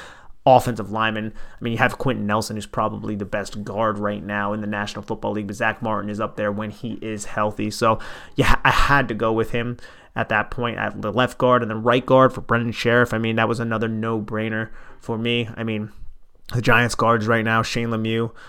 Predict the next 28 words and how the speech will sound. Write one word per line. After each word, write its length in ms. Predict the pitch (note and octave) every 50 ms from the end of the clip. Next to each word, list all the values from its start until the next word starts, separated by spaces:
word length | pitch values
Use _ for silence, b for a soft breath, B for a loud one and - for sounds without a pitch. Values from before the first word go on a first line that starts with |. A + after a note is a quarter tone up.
| B B B B B B B B B _
Will 160 | - B2 B2 A#2
Hernandez. 840 | - A#2 A2 A2+ A2+ A2+ A2+ A2 A2 A2+ A2+ A2 - - - - -
Will 140 | B2 A#2+ A#2+
Hernandez 340 | B2 A#2 A2+ A2 A2+ G#2+ -
played 160 | - A#2+ A2
half 260 | - - A2+ A2 -
the 80 | - A2
season, 540 | - - - A#2+ A2+ G#2 A2 A2 A2+ G#2 -
and 240 | - A2 G#2 G2+ G#2
they 40 | G2+
both 260 | G#2 A#2 A2 G#2 -
gave 160 | A#2+ A2+ G#2
up 180 | G#2+ G#2 - - - - - - - - _ _ - - -
over 180 | C3+ A2 A2 G#2
fifty 300 | - - A#2 - A2 G2+
pressures 640 | - - A2+ G#2+ - A#2+ A2+ A2+ A2 - - - - - -
between 320 | - - - - B2 A2+
them 100 | A2+ A2
in 80 | G#2+ G#2
twenty 240 | - - A2+ A2+
twenty 260 | G#2+ - - A2+ A2 G#2+
alone. 460 | G#2 G2+ G#2 G#2 G#2 G#2+ A2+ A2 A2 A2+
Lemieux 260 | G#2+ G2+ A2 A2 A2+
only 220 | G#2+ G#2 G#2 A2
played 200 | - - A2 G#2
half 280 | - A#2 A2 G#2 - -
the 80 | G#2
season. 420 | G2+ - A2 G#2+ A2 A2+ A2+ A2+